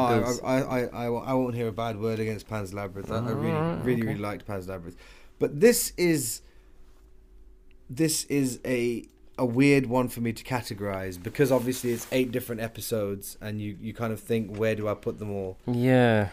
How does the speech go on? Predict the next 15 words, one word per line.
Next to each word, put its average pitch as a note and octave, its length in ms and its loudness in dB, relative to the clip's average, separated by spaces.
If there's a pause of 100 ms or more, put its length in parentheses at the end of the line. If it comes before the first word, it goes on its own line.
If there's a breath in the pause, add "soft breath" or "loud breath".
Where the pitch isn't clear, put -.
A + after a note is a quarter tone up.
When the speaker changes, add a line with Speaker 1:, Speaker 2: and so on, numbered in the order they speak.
(140)
Speaker 1:
Oh, G2 160 2
Speaker 2:
It, A#2 80 2
Speaker 1:
I'd D#3 160 4
give F3+ 140 8
Speaker 2:
it F#3 100 8
Speaker 1:
it - 40 -8
five - 1600 0
and B2+ 120 0
a - 20 0
half, D#3 360 2
six - 340 -4
out D3 160 0
of - 100 -6
ten. E3 180 4
Speaker 2:
Really? D#3 480 4